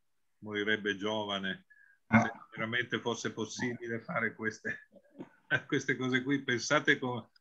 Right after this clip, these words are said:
Speaker 1: col livello di conflittualità politica che abbiamo, quante, quanti incantesimi di quel tipo verrebbero inflazionati.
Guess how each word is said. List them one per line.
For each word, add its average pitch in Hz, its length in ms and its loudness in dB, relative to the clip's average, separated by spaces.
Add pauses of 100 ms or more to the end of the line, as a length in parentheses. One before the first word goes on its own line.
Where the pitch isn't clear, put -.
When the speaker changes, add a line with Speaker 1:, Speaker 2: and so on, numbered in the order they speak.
(100)
Speaker 1:
col 127 120 0
livello 135 340 8
di 131 140 4
conflittualità 120 760 0
politica 117 440 4
che 113 80 8
abbiamo, 117 540 2
quante, 104 600 -8 (440)
quanti 113 320 0
incantesimi 110 760 4
di 104 120 2
quel 104 220 2
tipo 113 340 2
verrebbero 104 460 2
inflazionati. 101 880 -2